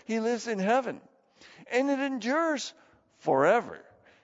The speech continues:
Jesus said that hi-, the life he gives is life eternal. This resurrected life is something that Jesus is living right now. And that's why it's a living hope, because Jesus rose to life,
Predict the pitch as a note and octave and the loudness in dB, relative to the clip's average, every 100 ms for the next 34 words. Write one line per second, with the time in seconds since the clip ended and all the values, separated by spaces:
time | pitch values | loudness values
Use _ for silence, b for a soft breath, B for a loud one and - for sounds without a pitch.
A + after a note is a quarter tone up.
0 | _ F3 C4 B3 G3 D#3 D3+ D3 D#3 C#3+ | _ -6 -4 -4 -4 0 0 2 0 0
1 | F3 D#3 D#3 F3+ A#3+ - G#3+ G#3+ G3+ A3+ | -6 -2 2 2 2 -2 -10 -10 -6 -6
2 | A3+ - _ G3 D#3 E3 F#3 G#3 G#3 - | -8 -16 _ -12 -12 -4 0 0 -2 -12
3 | F#3+ E3+ - F#3 G3 C3+ - _ b b | -16 -14 -8 -6 -4 -6 -8 _ b b
4 | b - G#3 G#3+ G3 G#3+ B3 A3 A#3 A#3+ | b -10 -8 -6 0 2 2 0 -2 -2
5 | C4+ A3 G#3+ C#4+ F4+ - b b b _ | -8 -2 0 0 -4 -16 b b b _
6 | A3 - A#3 A#3 A3+ G#3+ G3 G3+ A#3 F#3+ | -12 -4 -4 -4 -4 -4 -4 -6 -10 -12
7 | F3+ F#3 - A#3 G#3 G3 F#3 A#3 - G#3 | -12 -14 -6 -6 -6 -6 -4 -4 -4 -6
8 | A#3 C#3 F#2+ _ b b b b - D#3+ | -4 -4 -8 _ b b b b -8 -4
9 | F#3+ A3+ C4 - D#3+ C3+ C3 B2+ B B | 0 2 0 -2 -2 0 0 -4 B B
10 | - E3+ - D3 D#3 D#3+ D#3+ C3+ C3 G#2+ | -6 -6 -2 -2 -2 -2 -4 0 0 0
11 | - B B - C3+ F#3 A#2+ D#3+ F3 C#3 | -6 B B -12 -2 -2 -2 -6 -6 -8
12 | A2 C3 C3+ A#2+ A2+ A2+ G#2+ - | -6 0 0 -2 -8 -6 -6 -8